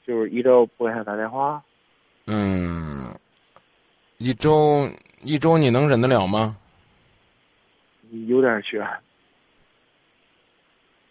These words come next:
Speaker 2: 嗯，
Speaker 1: 不过我
Speaker 2: 那，那你觉得你能忍几天？
Speaker 1: 嗯，现在已经第五天了。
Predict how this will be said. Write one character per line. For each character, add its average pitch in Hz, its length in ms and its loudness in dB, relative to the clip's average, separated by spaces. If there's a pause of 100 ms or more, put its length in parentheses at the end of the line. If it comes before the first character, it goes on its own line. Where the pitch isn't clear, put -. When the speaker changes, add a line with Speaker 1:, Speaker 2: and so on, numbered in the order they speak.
(180)
Speaker 2:
嗯， 95 120 -10
Speaker 1:
不 143 100 0
过 151 140 4
我 120 100 0
Speaker 2:
那， 147 120 -2
那 147 60 0
你 131 140 0
觉 127 220 2
得 151 100 4
你 120 140 2
能 127 180 2
忍 123 160 2
几 101 140 -2
天？ 98 280 -2 (1200)
Speaker 1:
嗯， 123 280 -14 (140)
现 175 100 -6
在 190 200 2
已 127 80 0
经 131 240 -8
第 143 100 -2
五 117 80 -6 (140)
天 104 260 -14
了。 90 100 -16